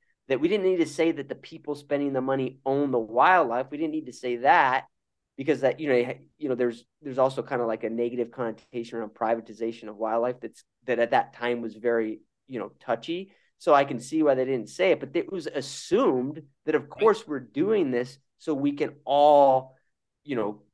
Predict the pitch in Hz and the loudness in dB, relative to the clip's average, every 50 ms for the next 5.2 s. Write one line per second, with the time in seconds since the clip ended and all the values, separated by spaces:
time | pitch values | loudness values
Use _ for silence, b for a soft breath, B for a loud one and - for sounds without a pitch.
0 | _ _ 113 - 131 127 123 - - 143 156 170 - 113 110 110 107 101 117 135 | _ _ -12 -10 -10 -10 -10 -6 -2 0 2 2 2 0 0 -2 -6 -8 -4 -4
1 | 156 170 165 143 - - 127 120 120 143 196 226 - - 123 101 90 92 _ _ | -4 -4 -6 -12 -14 -6 -4 -2 -2 0 -2 -4 -6 -8 -10 -10 -10 -12 _ _
2 | _ _ _ _ _ _ _ _ - 147 165 - 175 156 147 135 135 131 - - | _ _ _ _ _ _ _ _ -2 -2 -2 2 6 6 6 8 6 4 0 -2
3 | - 147 139 - 175 - 185 185 165 - - _ - 131 170 190 190 - 170 165 | 0 2 4 4 2 2 0 -4 -4 -6 -12 _ -2 0 2 2 2 4 6 6
4 | 147 - - - 185 196 180 160 147 147 165 175 147 135 156 147 143 143 135 131 | 4 4 2 2 2 4 4 4 4 4 2 2 2 2 2 4 4 4 4 2
5 | 127 127 107 104 | 0 -2 -4 -8